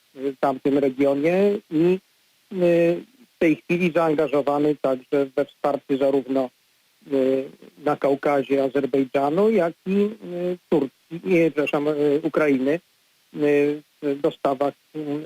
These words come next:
uzbrojenia i wreszcie rywalizujący z Rosją, e, w Libii, gdzie, e,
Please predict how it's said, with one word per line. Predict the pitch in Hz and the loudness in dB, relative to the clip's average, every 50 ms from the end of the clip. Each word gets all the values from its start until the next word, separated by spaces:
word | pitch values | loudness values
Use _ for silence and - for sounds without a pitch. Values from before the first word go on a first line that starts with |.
| - _ - | -8 _ -2
uzbrojenia | 165 139 139 139 156 147 143 135 131 131 139 180 233 | -2 -2 0 2 2 4 4 2 2 2 0 2 2
i | 269 262 | 2 2
wreszcie | 226 233 233 - - - 214 | 2 0 -2 0 0 0 2
rywalizujący | 202 208 180 196 180 180 165 180 165 170 170 165 - 185 170 | 2 2 0 0 0 2 2 4 4 4 2 2 0 0 0
z | 151 | 0
Rosją, | 151 151 143 - - 160 147 160 160 - _ _ _ _ _ _ _ - | 0 0 -2 -2 -2 -2 0 -2 -4 -8 _ _ _ _ _ _ _ -2
e, | 165 160 156 | 0 0 0
w | 135 151 | 0 2
Libii, | 196 226 226 190 170 160 139 135 | 2 4 2 2 2 0 0 0
gdzie, | 131 127 - 139 139 143 | -2 -4 -2 0 2 2
e, | 143 | 0